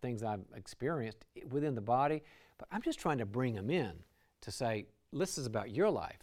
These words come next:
And I've had people come up and say, and say, "You know, when you said that, I thought, yeah, I've got some bad experiences that way," or, "That was really important." So ask something personal to them that's engaging them. How many of you, et cetera, et cetera.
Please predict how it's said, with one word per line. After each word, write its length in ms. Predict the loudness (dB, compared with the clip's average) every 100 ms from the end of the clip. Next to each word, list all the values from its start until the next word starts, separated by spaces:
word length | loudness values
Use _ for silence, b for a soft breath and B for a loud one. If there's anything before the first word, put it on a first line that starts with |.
| -8
And 120 | -4
I've 100 | -2
had 120 | 0
people 200 | -2 -4
come 140 | -4 -4
up 60 |
and 80 | -2
say, 220 | 0 0 -2 -12
and 160 | -12 -8
say, 380 | 0 2 2 0 b b b b b
"You 100 | -2
know, 220 | 2 2 0 -10 _ _
when 160 | -4 -2
you 80 |
said 280 | 2 4 4
that, 100 | 4
I 80 | 0
thought, 320 | 2 2 2 -4 _ _ _
yeah, 200 | -6 -4
I've 100 | -4
got 140 | -4 -6
some 160 | -6
bad 200 | -2 -2
experiences 560 | -2 -4 -4 -4 -4 -8
that 200 | -8 -6
way," 180 | -6 -6
or, 160 | -6
"That 200 | -4 -4
was 140 | -4 -6
really 140 | -6
important." 420 | -6 -4 -4 -6
So 240 | -4 -2 -2 b b -2
ask 320 | 2 2 0
something 320 | -4 -2 -6
personal 500 | -6 -2 -2 -2 -6
to 140 | -6 -4
them 300 | -2 0 -2
that's 180 | -6
engaging 480 | -8 -4 -4 -4 -4
them. 240 | -4 -4 -6
How 180 | -4 -2
many 220 | 0 -2
of 100 | -2
you, 220 | 0 0 0 B B B _ -4
et 100 | 2
cetera, 280 | 4 4 2
et 80 |
cetera. 300 | 2 4 2